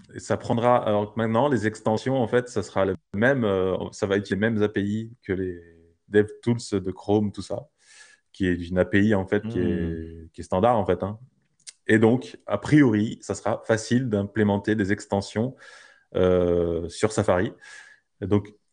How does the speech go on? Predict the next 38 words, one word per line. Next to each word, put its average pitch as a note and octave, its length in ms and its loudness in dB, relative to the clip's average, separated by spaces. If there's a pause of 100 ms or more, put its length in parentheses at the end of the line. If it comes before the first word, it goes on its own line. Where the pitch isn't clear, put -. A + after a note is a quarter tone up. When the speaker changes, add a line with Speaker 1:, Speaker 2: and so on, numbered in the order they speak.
(240)
Speaker 1:
moi, F#2 120 -8
j'ai - 80 -16
pas G#2 180 2
tout, B2 360 2
euh, G2 500 6
approfondi, A2+ 500 0
mais C3+ 120 2
normalement, G#2 400 2
ils G#2 40 2
disent G2 160 -6
que, - 80 -6
bon, G2 200 0
vu G2+ 100 -8
que - 80 -14
ça, F#2+ 460 4
ça - 120 -6
utilise F#2+ 280 -6
les F#2+ 40 -2
mêmes G2 200 -2
A F#2 100 0
P F2+ 100 -4
I, A#2+ 140 -2
bah, F2+ 260 -4
ça - 120 -16
sera - 160 -16
quasiment G2+ 320 0
la F#2+ 80 4
même F#2 120 -2
chose, A#2+ 220 -4
donc F#2 160 -10
tu - 100 -20
pourras F2+ 140 -6
l'a-, F2+ 100 -2 (100)
l'adapter, F#2 340 -2
Speaker 2:
Ok, G2 120 0
Speaker 1:
euh. A2+ 100 4
Speaker 2:
donc G#2 200 0
le G#2 120 2